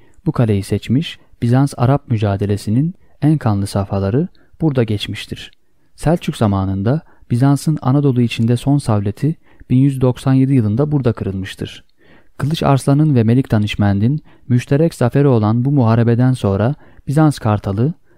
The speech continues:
bir daha Anadolu'da uçamaz. Yıldırım Timur Lenk'le, yani talihinin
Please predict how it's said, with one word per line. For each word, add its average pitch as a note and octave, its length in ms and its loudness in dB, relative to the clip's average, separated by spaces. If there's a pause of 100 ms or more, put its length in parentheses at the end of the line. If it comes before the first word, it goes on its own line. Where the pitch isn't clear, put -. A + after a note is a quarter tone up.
(120)
bir E3+ 160 0
daha A2 160 2
Anadolu'da A2 480 0
uçamaz. G#2+ 560 -4 (600)
Yıldırım B2+ 460 0
Timur C3 320 0
Lenk'le, C#3 480 0 (340)
yani C#3 300 2
talihinin A#2+ 640 2